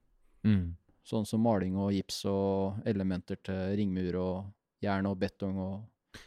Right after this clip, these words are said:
Speaker 1: Så
Speaker 2: veldig
Speaker 1: a-,
Speaker 2: lett å
Speaker 1: og alt det her er for å produsere at du kan sette og kjøre en racerbil?
Speaker 2: Når jeg er
Speaker 1: Alt
Speaker 2: ferdig
Speaker 1: før
Speaker 2: med,
Speaker 1: frem
Speaker 2: når
Speaker 1: til
Speaker 2: jeg er
Speaker 1: det.
Speaker 2: ferdig med det bygget, så skylder ikke jeg så mye penger.
Speaker 1: Mm,
Speaker 2: Så
Speaker 1: veldig
Speaker 2: da er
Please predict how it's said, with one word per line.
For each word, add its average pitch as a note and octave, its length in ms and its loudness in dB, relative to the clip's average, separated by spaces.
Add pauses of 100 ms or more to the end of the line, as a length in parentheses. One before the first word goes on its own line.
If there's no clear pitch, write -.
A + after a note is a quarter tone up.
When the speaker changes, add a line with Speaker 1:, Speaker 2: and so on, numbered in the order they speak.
Speaker 1:
Så - 140 2
Speaker 2:
veldig A#2 160 6
Speaker 1:
a-, G#2+ 80 4
Speaker 2:
lett A2 100 0
å A2+ 80 0
Speaker 1:
og - 140 -2
alt B2 240 2
det A2+ 160 8
her A2+ 240 6
er - 80 0
for A2 100 2
å G2 80 4
produsere G2 680 2
at - 100 -8
du F#2 80 -4
kan F2+ 240 -2
sette - 460 -6 (180)
og F#2 160 -4
kjøre F#2+ 320 -2
en - 140 -8 (100)
racerbil? F#2+ 460 0 (340)
Speaker 2:
Når C#3 180 2
jeg C#3 60 6
er B2+ 80 4
Speaker 1:
Alt C3 80 6
Speaker 2:
ferdig B2+ 240 10
Speaker 1:
før B2 80 12
Speaker 2:
med, G#2+ 100 8
Speaker 1:
frem - 140 6
Speaker 2:
når C#3+ 80 8
Speaker 1:
til - 20 10
Speaker 2:
jeg C#3+ 80 12
er C3+ 60 8
Speaker 1:
det. - 80 0
Speaker 2:
ferdig C3+ 240 12
med C#3 100 8
det C3+ 140 6
bygget, B2 240 6
så C#3 80 4
skylder A2+ 320 4
ikke C3+ 160 2
jeg A#2 80 0
så C#3 100 0
mye B2+ 140 2
penger. C#3+ 400 4
Speaker 1:
Mm, G#2 220 6 (100)
Speaker 2:
Så F#2 80 2
Speaker 1:
veldig G2 160 8
Speaker 2:
da B2+ 80 10
er - 20 8